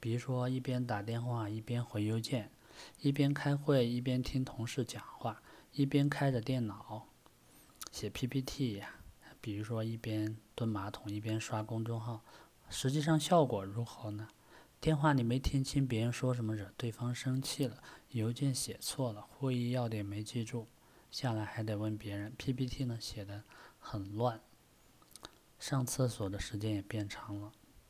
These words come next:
公众号的文章呢，也只是匆匆的扫过，并没有留下什么印象。那为什么会这样呢？因为我们本身，我们自己人这台计算机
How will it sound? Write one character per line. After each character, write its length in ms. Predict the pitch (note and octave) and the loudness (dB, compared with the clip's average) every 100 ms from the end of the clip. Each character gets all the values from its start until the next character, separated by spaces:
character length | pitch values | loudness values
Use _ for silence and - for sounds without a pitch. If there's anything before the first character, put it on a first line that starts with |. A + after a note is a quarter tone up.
| - _ - | -20 _ -14
公 180 | - D#3 | 0 2
众 100 | D#3+ | 4
号 160 | D#3 D#3 | 4 4
的 100 | B2 | 4
文 200 | A2+ C3 | 2 0
章 160 | C3+ | 0
呢， 100 | C3 | 0
也 200 | A#2 A2 | -2 -4
只 120 | A2+ | -4
是 160 | G2 G#2+ | -6 -4
匆 300 | - C3+ C3 | -2 0 0
匆 240 | - C3 | 0 -2
的 180 | B2+ G#2 - - - - - | 0 -4 -8 -20 -20 -18 -2
扫 260 | - F2+ | -2 -2
过， 220 | - A2+ - - - | -4 -6 -6 -14 -4
并 140 | C#3+ | 0
没 140 | B2 G#2 | 2 0
有 100 | F#2+ | -2
留 160 | G2 | -6
下 180 | G2+ A2 | -8 -8
什 140 | - G2+ | -6 -4
么 120 | G2+ | -4
印 200 | A#2 A#2 | -4 -4
象。 180 | - - - _ _ _ - - - | -6 -12 -20 _ _ _ -20 -20 -18
那 120 | - - - | -16 -18 2
为 180 | G3+ F#3 | 6 6
什 200 | - G#2 | 4 -2
么 120 | G2+ | -4
会 200 | G#2 A2+ | -4 -4
这 180 | G#2+ A2 | 0 0
样 160 | G#2 G2 | -2 -4
呢？ 160 | G2 - - - - - - - | -10 -20 -20 -20 -20 -18 -18 -2
因 180 | D3 D#3+ | 4 6
为 80 | D3 | 8
我 40 | |
们 180 | A#2 C#3 | 6 4
本 300 | C#3 G#2+ F2 | 4 0 0
身， 220 | - A#2+ | -2 0
我 100 | B2 | 0
们 160 | G2 A2 | 0 -2
自 160 | - C3 | 2 2
己 140 | G#2+ | 2
人 360 | F#2+ G2 G2+ A#2+ | -2 -4 0 4
这 160 | C#3 | 4
台 220 | A#2 - | 2 -2
计 160 | - B2 | 0 0
算 240 | A2+ G#2 | 2 0
机 240 | G2+ G2+ | 2 0